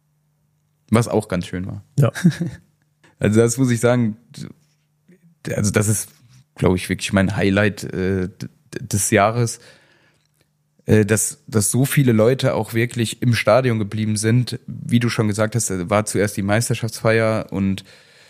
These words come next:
Speaker 1: ähm, dann wurden Timo und ich verabschiedet, eine Viertelstunde nach, oder f-, sagen wir mal zwanzig Minuten nach Spielschluss. Und das komplette Stadion bis auf den Bayern-Block war wirklich noch voll. Also zumindest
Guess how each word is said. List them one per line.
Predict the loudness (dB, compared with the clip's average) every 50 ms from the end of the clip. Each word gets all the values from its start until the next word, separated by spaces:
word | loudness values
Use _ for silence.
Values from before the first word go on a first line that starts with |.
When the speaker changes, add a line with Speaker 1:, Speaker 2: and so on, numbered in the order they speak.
| _ _ _ 0
Speaker 1:
ähm, | 2 2 4 4 4 2 0 -2 -4 -10 _ _ _ _ _ _ _ _ _ _ _
dann | -8 -8 -2 0 2 2 2 2
wurden | 0 0 -2 -2 -2
Timo | 0 0 2 2 2 2
und | 2 0
ich | -2 -4 -2
verabschiedet, | -2 0 0 0 -2 -4 -4 -4 -2 0 0 0 0 -2 -8 -12 -6
eine | 0 2 2 2
Viertelstunde | 2 2 2 2 2 -2 -2 -2 0 0 2 2
nach, | 2 2 2 0 0 -2 -8 -12
oder | -4 -2 -2 -2
f-, | -2 -6 -12 -10
sagen | -6 -2 -2 0
wir | 0
mal | 0 0 -2
zwanzig | -2 0 2 4 4 2 2 0
Minuten | 0 0 0 0 -2 -2 0
nach | 0 0 0 -2
Spielschluss. | -4 -4 0 0 2 2 0 -2 -2 0 0 0 -2 -4 -6 -10 -16 -20 _ _ _ _ _ _ _ _ _ _
Und | 2 4 4 2 -2 -8 -14 -10 -6
das | -4 -4 -4 -6 -8
komplette | -4 -2 0 2 2 0 0 -2
Stadion | -2 2 2 4 4 4 2 0 0
bis | -2 -2
auf | -2 -4 -2
den | -2 0
Bayern-Block | 2 2 2 2 0 -2 -2 -4 -4 -4 -6 -4 -4
war | -2 0
wirklich | 0 -2 -2 -4 -4 -4
noch | -4 -4
voll. | 0 2 2 2 2 2 -2 -6 -12 -20 _ _ _ _ -4
Also | -2 -2 -2
zumindest | -4 0 2 4 4 4 4 2 -2 -6